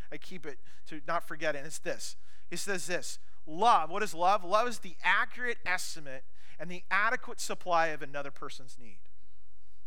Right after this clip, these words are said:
I can't tell you how <laughs> practical that is for me to go, "What am I doing?" Um, love is an accurate estimate, an adequate supply of another person's need. What I'm doing is I'm going, "Okay,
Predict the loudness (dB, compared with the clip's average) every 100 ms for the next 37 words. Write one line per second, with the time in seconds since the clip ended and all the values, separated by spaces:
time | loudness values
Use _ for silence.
0 | -2 0 0 0 0 2 0 0 -2 0
1 | 4 4 2 0 0 2 2 2 0 -2
2 | -2 -2 -2 -2 -2 -2 -2 -2 -2 -2
3 | 0 0 0 -2 2 2 2 0 0 -2
4 | -2 -2 -2 0 0 0 0 4 4 2
5 | -2 -2 2 2 2 0 -2 0 0 0
6 | -2 -4 -4 -4 0 2 2 -2 -2 0
7 | 2 2 -2 -2 -2 -2 -2 2 2 2
8 | -2 -2 -2 -2 -2 -2 0 2 0 0
9 | 0 0